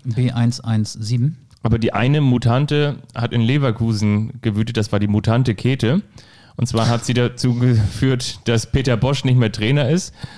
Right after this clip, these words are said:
Speaker 2: Und Peter und der Wolf sind jetzt am Start. Das heißt, Peter Herrmann und Hannes Wolf
Speaker 1: Stimmt.
Speaker 2: übernehmen bei Bayer. Glaubst du, dass das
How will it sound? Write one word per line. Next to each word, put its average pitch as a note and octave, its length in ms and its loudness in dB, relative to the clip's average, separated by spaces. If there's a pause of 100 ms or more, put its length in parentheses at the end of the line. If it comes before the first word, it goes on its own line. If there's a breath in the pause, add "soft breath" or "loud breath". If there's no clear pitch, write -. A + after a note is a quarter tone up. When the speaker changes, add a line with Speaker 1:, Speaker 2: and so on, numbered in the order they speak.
(220 loud breath)
Speaker 2:
Und C#3+ 340 -2 (400)
Peter E3+ 540 0 (180)
und B2+ 180 2
der B2 140 2
Wolf A#2 420 0 (520)
sind A2 240 0
jetzt G2+ 180 -2
am G2 120 0
Start. F#2 420 -4 (400)
Das - 180 -2
heißt, G2+ 340 -2
Peter B2 240 0
Herrmann B2+ 540 0 (340)
und G#2 160 -4
Hannes G2+ 280 0
Wolf A2+ 360 0 (400)
Speaker 1:
Stimmt. - 420 -2 (200)
Speaker 2:
übernehmen A#2+ 640 0 (500 loud breath)
bei C3+ 420 0
Bayer. C#3 580 2 (1000 soft breath)
Glaubst G2+ 600 -2
du, E3 260 -2 (460)
dass A2 260 -4
das - 460 -6